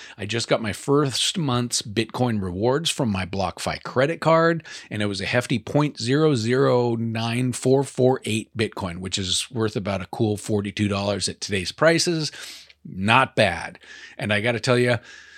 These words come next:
I love my Alaska Air Miles and I love my Marriott points,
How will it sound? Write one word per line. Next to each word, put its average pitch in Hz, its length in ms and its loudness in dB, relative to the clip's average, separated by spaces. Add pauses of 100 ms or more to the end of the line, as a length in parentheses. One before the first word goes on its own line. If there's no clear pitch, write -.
(260)
I - 140 -2
love 117 320 4
my 131 200 2
Alaska 123 460 0
Air 120 200 2
Miles 123 420 0
and 104 160 -4
I 92 80 -2
love 104 500 0
my 117 200 2
Marriott 113 500 -2
points, 123 500 -2